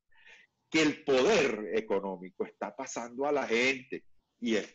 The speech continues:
y cada vez el Estado tiene menos poder con que, con que manejar y manipular a las personas. Eso es un cambio positivo.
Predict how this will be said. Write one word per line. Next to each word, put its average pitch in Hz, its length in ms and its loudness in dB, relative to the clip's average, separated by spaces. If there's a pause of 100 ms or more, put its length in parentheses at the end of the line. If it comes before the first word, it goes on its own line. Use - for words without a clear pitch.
y 107 180 -10
cada 82 240 -4
vez 87 140 -4
el 123 120 2
Estado 156 480 -2
tiene 120 360 -2 (220)
menos 104 460 -2
poder 104 480 0 (140)
con 113 220 0
que, 101 220 0 (480)
con 110 260 -4
que 147 380 0 (180)
manejar 127 600 2
y 110 120 0
manipular 101 640 -2
a 101 60 2
las 95 100 -2
personas. 92 360 -10
Eso 208 120 2
es 165 140 -4
un 165 160 -4
cambio 135 340 0
positivo. 107 520 -2